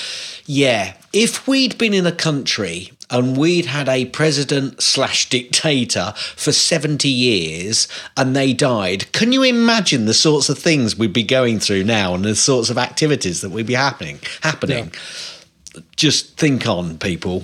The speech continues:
Speaker 1: when you complain about things. That's all I'm gonna say. Um,
Speaker 2: Oh, before we get off of that, there was, there was one thing I saw that I had forgotten about the Queen. Um, and, uh, tomorrow, of course, is the anniversary of nine eleven.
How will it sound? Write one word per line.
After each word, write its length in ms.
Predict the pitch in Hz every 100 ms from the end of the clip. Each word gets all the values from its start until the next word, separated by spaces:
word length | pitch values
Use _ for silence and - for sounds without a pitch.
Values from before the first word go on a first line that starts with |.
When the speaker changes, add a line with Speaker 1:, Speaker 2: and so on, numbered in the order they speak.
| -
Speaker 1:
when 160 | 104
you 100 | 95
complain 380 | - 92 95 85
about 260 | 76 73 -
things. 280 | 78 76
That's 180 | - 85
all 140 | 76 69
I'm 100 | 71
gonna 140 | 71
say. 220 | - - - - - - - -
Um, 400 | - 190 202 196 - - _ _ - - -
Speaker 2:
Oh, 260 | 214 165 - 143
before 320 | 170 196 208
we 100 | 202
get 120 | 170
off 220 | 160 165
of 60 | 123
that, 220 | 139 127
there 120 | 131
was, 260 | 127 123 -
there 180 | 139 127
was 160 | 117
one 160 | 123 160
thing 140 | 170 151
I 80 | 131
saw 360 | - 131 131
that 140 | 123 117
I 140 | 123
had 260 | 120 120 104
forgotten 840 | - - 123 131 131 - 110 98 - -
about 320 | 107 113 -
the 80 | -
Queen. 400 | - 110 104 98 _ _ _ _ _ _ _ _ _
Um, 340 | 123 120 117 117
and, 400 | 135 127 127 120 - _ _ _ _ _ _ _
uh, 360 | - 127 127 131 131 -
tomorrow, 760 | 143 143 156 160 135 127 120 -
of 140 | 120
course, 420 | - 131 123 113 -
is 320 | 131 120 110
the 120 | 120
anniversary 520 | 123 120 131 123 120 113
of 100 | 107
nine 240 | 110 107
eleven. 460 | 110 143 117 104